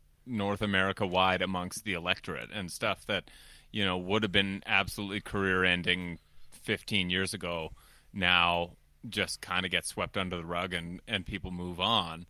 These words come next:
And it probably helps that it seems the N D P is a bit loony to the left. The Conservative Party is certainly getting branded as a bit loony to the right.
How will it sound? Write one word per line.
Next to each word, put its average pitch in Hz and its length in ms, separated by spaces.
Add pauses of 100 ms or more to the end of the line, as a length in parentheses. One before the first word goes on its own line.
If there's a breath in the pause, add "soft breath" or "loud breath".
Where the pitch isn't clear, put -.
(420 soft breath)
And 113 220
it 107 80 (160)
probably 135 340
helps 107 240
that 95 140 (140)
it 104 200
seems 104 240
the 104 140
N 98 120
D 92 120
P 101 280
is - 260 (160)
a 110 120
bit 101 240
loony 101 380
to 104 100
the 95 120
left. 98 360
The 98 80
Conservative 95 500
Party 92 300
is 92 80
certainly 92 280
getting 87 240
branded 98 460
as 92 140
a 92 60
bit 87 180
loony 92 360
to 95 120
the 85 120
right. 98 420